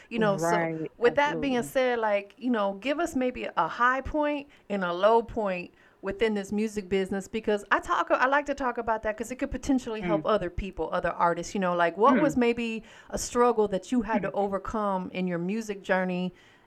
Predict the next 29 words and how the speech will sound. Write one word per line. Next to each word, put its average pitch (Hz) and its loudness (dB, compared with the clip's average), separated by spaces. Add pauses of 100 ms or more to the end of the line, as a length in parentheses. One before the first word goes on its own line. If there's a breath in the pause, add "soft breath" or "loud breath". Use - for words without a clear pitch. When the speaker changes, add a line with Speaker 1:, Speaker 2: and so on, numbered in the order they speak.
Speaker 1:
and, 185 -2
and 180 0
how 254 0
did 208 2
you 175 -6
overcome 160 -2
that? 143 -6 (1300 loud breath)
Speaker 2:
So 220 4 (180)
I 208 0
will 247 4
say 190 2
the 175 -2
biggest 190 0
journey 175 -2
that 165 0
I 165 0
had 170 -2
to - -6
overcome 170 -4
is 170 -6
probably 175 -4
kinda 170 -6
touching 170 -6
back 165 -2
on 165 -2
what 165 0
I 170 -2
just 165 -8
said, 175 -4